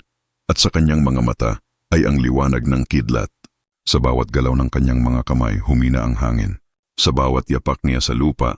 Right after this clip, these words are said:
tumitigil ang baha. Ngunit napansin ni Amihan na unti-unting nawawala ang lakas ng bundok. Maraming punong pinutol at ang mga bukal ay natuyo. Naluha siya sapagkat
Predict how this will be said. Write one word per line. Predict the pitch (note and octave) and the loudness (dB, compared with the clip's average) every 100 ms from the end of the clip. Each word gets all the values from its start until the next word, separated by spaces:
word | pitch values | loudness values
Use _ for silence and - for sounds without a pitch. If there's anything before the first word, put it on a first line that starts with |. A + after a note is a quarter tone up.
| _ - | _ -2
tumitigil | C#2+ C2 - C2+ C#2 B1 | 0 0 0 0 0 -2
ang | A#1+ A#1 | -2 -2
baha. | A1 A1+ - _ _ | -2 -4 -6 _ _
Ngunit | D#2 D#2 C#2+ | 2 2 2
napansin | D#2 - C2+ - D2+ C2+ | -2 -2 -2 0 2 0
ni | B1 | 0
Amihan | A#1 C2 C#2 B1+ C2 | -2 -2 0 -2 0
na | B1+ B1 - | -2 -4 -2
unti-unting | C#2+ - D2 C#2+ C2 D2+ C#2 | -2 0 0 0 0 0 0
nawawala | C2 B1+ C2+ B1+ B1 C2+ C2 | 0 -2 -2 -2 0 -2 0
ang | C#2+ | 0
lakas | B1 - C2+ C#2+ | -2 -4 -4 -2
ng | C2+ B1 | 0 0
bundok. | B1+ A1 A#1 - _ _ _ _ - | 0 0 -4 -6 _ _ _ _ -4
Maraming | D2+ D2 D2 C2+ C2 | 0 2 2 0 0
punong | D#2 D2 C2 | 0 2 0
pinutol | B1+ C2 D2+ - C2 A#1+ - _ - | 0 0 0 0 -2 -2 -6 _ -6
at | B1+ - | -4 -2
ang | C#2 | 0
mga | B1+ C2 B1 | 0 0 -2
bukal | D2 C2+ C2 D2 | -2 -2 -2 -2
ay | C#2+ C#2 | 0 0
natuyo. | C2+ - C#2 B1 G1+ _ _ _ _ C2+ | 0 0 0 0 -4 _ _ _ _ -2
Naluha | A#1+ C2 D2+ C#2+ | 0 2 2 0
siya | A#1 B1 G#1 - _ | -2 -2 -4 -6 _
sapagkat | - - - B1 - | -4 -2 -2 -4 -4